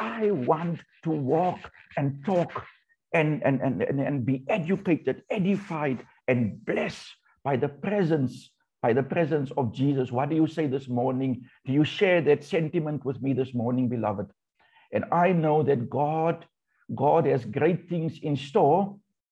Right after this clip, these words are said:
uh, for you. Uh, maybe Brother Mbinga, you can just make my other, my, my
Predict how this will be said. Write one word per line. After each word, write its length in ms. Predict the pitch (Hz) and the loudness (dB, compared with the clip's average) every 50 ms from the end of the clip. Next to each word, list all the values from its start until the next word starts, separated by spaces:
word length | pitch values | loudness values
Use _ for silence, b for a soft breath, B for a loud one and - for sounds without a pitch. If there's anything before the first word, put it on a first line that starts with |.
| _ _ _ _ _ _ _ _ | _ _ _ _ _ _ _ _
uh, 220 | - 123 113 113 113 | -2 0 0 0 0
for 220 | 107 - - 139 | 0 2 2 4
you. 400 | 127 123 165 180 175 151 - B B B B B B B - | 4 4 4 4 4 2 0 B B B B B B B -6
Uh, 200 | - 123 123 117 | -4 -2 -2 -2
maybe 280 | 117 127 139 147 135 151 | -2 -2 -2 0 0 -2
Brother 280 | - - 123 131 127 131 | -2 -2 -2 -2 -2 -2
Mbinga, 420 | 139 131 117 131 127 135 147 135 | -2 -2 -2 -2 -2 -2 -2 -2
you 120 | 123 131 127 | -2 -2 -4
can 260 | 131 - 135 131 127 | -6 -6 -6 -4 -4
just 240 | 117 147 147 - - - - - 151 | -4 -4 -6 -8 -12 -20 -20 -8 -2
make 220 | 135 135 127 131 - | 0 0 0 -2 -4
my 160 | 123 120 - - | -6 -6 -2 -2
other, 460 | 156 151 131 156 151 147 139 - - _ _ _ _ _ _ _ _ - | -2 0 2 2 0 0 0 -4 -12 _ _ _ _ _ _ _ _ -10
my, 160 | - 117 - - - | -8 -8 -8 -8 -6
my 180 | 120 120 123 | -6 -6 -6